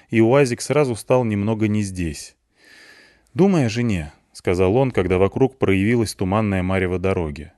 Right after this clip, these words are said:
«На близкого человека можно настроиться. Я точно знаю». Ольга меня вот так находила. Я представил себе жену и так вдруг по ней затасковал,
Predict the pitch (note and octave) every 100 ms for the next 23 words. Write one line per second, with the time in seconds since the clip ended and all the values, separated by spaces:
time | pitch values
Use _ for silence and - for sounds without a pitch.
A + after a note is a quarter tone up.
0 | _ _ _ _ _ A2+ D3 F3+ - D#3+
1 | - D#3 D#3 F3+ - A2 C#3+ C#3 C3+ -
2 | D#3 C3+ F2 - - - _ - _ G#2
3 | C#3 - D3 - F2+ E2 D#2+ D2+ D2 _
4 | _ _ _ _ C#3+ D3 C#3+ C#3+ C#3+ C#3
5 | B2+ C#3 - B2 G2+ F2 - G2 F#2+ D#2
6 | D#2 _ _ _ _ _ _ _ C#3+ C#3
7 | A2+ - B2 A2+ G#2 - G#2+ A2+ G2 G#2+
8 | B2+ D#3 A2 - - - - - A2 -
9 | E3+ E3 G#2+ F#2+ A#2+ D3 - G2+ G2+ C3+
10 | G#2 F#2 F2+ - G#2+ G#2 D#3 B2 E2